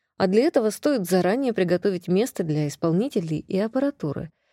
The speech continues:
Кроме того, мы разработали корпоративный стиль для вашего заведения". Дуня сделала Оле знак, и девушка перед каждым из присутствующих разложила папки. Мы взяли на себя смелость,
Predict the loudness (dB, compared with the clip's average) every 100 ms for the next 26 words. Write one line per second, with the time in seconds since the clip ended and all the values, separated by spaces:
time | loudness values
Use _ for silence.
0 | _ _ -2 2 2 4 4 4 4 4
1 | 2 2 0 2 2 0 0 -2 0 -2
2 | -2 -2 -2 -4 -2 -2 0 0 2 0
3 | -2 -2 -2 0 -2 -2 -4 -4 -6 -8
4 | _ _ _ _ _ _ _ 2 4 4
5 | 4 2 2 4 4 2 -2 _ 2 4
6 | 4 2 2 2 -2 -12 -20 -10 0 2
7 | 4 2 0 -2 0 0 2 0 2 2
8 | 0 0 -4 -2 -4 -4 -2 0 0 0
9 | 0 2 2 2 0 0 -2 -4 -4 _
10 | -16 -14 -16 _ _ _ _ _ _ _
11 | 2 4 6 6 4 4 2 2 2 2
12 | 2 2 2 0 -4 -14